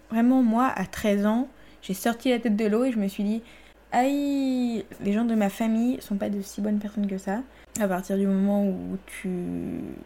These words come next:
as des propos qui sont, euh, racistes, homophobes, sexistes, euh, transphobes, euh, psychophobes, tout ce que tu veux, euh, c'est que t'es pas une bonne personne selon moi. Et je me dis, mais, euh, comment j'ai fait ? Comment j'ai fait pour, euh,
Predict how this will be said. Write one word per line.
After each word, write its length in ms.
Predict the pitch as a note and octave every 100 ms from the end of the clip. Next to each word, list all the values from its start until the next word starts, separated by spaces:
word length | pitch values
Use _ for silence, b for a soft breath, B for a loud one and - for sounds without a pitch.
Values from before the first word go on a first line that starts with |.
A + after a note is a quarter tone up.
| - -
as 80 | E3+
des 100 | F3
propos 400 | - F3 - F#3+
qui 160 | -
sont, 280 | - F3+ E3
euh, 40 | F3+ B B B
racistes, 460 | - F#3 - F#3+ -
homophobes, 580 | F3+ E3+ - F#3 F3 F3
sexistes, 960 | - - F3 - - - F3+ - - - - -
euh, 240 | E3+ -
transphobes, 840 | - - G3 - - F3+ E3+ F3+ - - -
euh, 140 | E3 - - - - -
psychophobes, 520 | - - F#3 G3 F3+ -
tout 80 | -
ce 60 |
que 120 | -
tu 180 | F#3 E3+
veux, 240 | F3+ F3+ G#3 B
euh, 80 | F#3
c'est 160 | E3 F#3
que 140 | -
t'es 180 | F3+ E3+
pas 120 | -
une 160 | F#3 F3+
bonne 180 | F3+ F3+
personne 360 | E3 - F3+
selon 200 | F3 F3+
moi. 300 | E3+ E3 F3+ C4 - - - -
Et 120 | A#3+
je 100 | A3+
me 100 | A#3+
dis, 240 | A3+ D4
mais, 320 | D4 A3+ A#3 G#3
euh, 520 | F#3+ F#3 F3+ F3+ F#3+ G#3 - -
comment 300 | - C4 D4
j'ai 160 | C#4 C#4
fait ? 340 | - D4 C4+ -
Comment 320 | - A#3 C4+
j'ai 160 | C4+ A#3
fait 220 | - C#4
pour, 300 | - G#3+ G3+
euh, 500 | F#3+ F#3 F#3 F3+